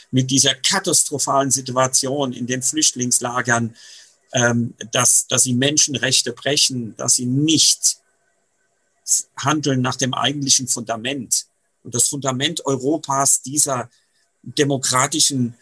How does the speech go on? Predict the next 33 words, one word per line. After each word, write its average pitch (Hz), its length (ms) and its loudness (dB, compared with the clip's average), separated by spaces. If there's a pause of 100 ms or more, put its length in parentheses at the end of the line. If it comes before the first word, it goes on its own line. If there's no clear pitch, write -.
(140)
Gesellschaftsform, 135 1160 -2 (120)
sind 175 300 0
eben 135 240 0
die 127 100 4
Menschenrechte 131 840 0
in 113 140 -8
meinen 113 300 -8
Augen. - 400 -12
Das 165 260 0
ist - 180 -2
das - 140 2
Fundament. 143 720 -6 (720)
Und 135 140 0
sie 170 100 2
verraten 156 640 4
dieses 156 380 2
Fundament, 151 720 -2
ja. 123 160 -8
Und - 180 -12
das 131 220 2
halte 131 180 -2
ich - 120 2
für 120 200 -4 (160)
äußerst 156 600 2
gefährlich, 143 680 -4 (400)
weil 120 160 -4
wir 120 140 0
diese, 185 460 0
wenn 143 180 0
wir 131 140 0
diese 202 400 -2
Identität 156 1120 -2 (440)
aufgeben, 139 680 2